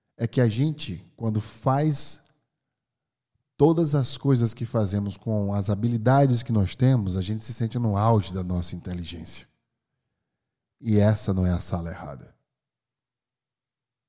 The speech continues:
Eu sempre falo que comunicação é a maior habilidade que eu nasci.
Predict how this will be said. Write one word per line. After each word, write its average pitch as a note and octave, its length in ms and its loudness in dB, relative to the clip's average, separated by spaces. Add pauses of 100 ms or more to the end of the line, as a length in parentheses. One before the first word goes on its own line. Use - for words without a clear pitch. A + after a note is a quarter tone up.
(1160)
Eu B2+ 60 -10
sempre D3 260 -2
falo C#3 240 -2
que B2+ 120 -10
comunicação C3 1000 -2
é C3 80 -6
a B2 80 2
maior A#2+ 420 4
habilidade G#2+ 560 -2
que - 80 -14
eu G2+ 60 -2
nasci. F2+ 420 -6